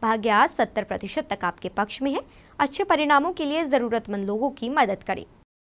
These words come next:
मीन राशि वाले लोगों के लिए खर्च की अधिकता से चिंता बनेगी। दिन आपके लिए बहुत अच्छा नहीं है।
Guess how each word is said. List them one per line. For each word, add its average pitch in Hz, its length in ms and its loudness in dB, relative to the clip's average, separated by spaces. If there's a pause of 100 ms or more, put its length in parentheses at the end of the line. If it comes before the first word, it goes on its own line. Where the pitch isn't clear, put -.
(840)
मीन 269 180 2
राशि 269 260 2
वाले 269 200 4
लोगों 262 280 4
के 269 260 -2
लिए 262 200 2
खर्च 233 340 0
की 254 100 0
अधिकता 240 460 2
से 254 280 0
चिंता 254 380 2
बनेगी। 247 480 0
दिन 208 220 0
आपके 196 280 -2
लिए 214 160 -2
बहुत 220 300 -2
अच्छा 247 260 -4
नहीं 247 300 0
है। 269 100 0